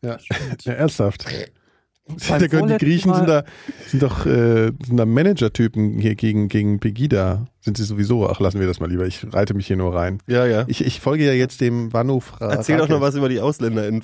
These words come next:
Speaker 3: in Frankfurt.
Speaker 1: Ja, ja,
Speaker 3: Im
Speaker 1: wirklich witzig.
Speaker 3: Rotlichtviertel.
Speaker 1: Oh Mann.
Speaker 2: Stimmt.
Speaker 1: Hier, äh,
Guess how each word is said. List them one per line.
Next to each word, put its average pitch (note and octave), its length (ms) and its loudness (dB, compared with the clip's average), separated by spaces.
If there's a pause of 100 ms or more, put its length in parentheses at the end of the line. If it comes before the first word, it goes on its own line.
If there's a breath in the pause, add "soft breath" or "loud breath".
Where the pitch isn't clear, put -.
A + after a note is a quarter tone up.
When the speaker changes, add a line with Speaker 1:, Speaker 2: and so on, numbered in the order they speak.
(120)
Speaker 3:
in B2+ 160 0
Frankfurt. B2 600 -2
Speaker 1:
Ja, A#2+ 140 0
ja, A2+ 120 -2
Speaker 3:
Im G#2+ 60 0
Speaker 1:
wirklich A#2+ 300 -2
witzig. G#2+ 180 -4
Speaker 3:
Rotlichtviertel. A#2 540 -2
Speaker 1:
Oh A2 120 2
Mann. G#2 480 0 (1160 loud breath)
Speaker 2:
Stimmt. C3 320 0
Speaker 1:
Hier, A2+ 220 2 (160)
äh, G2 440 0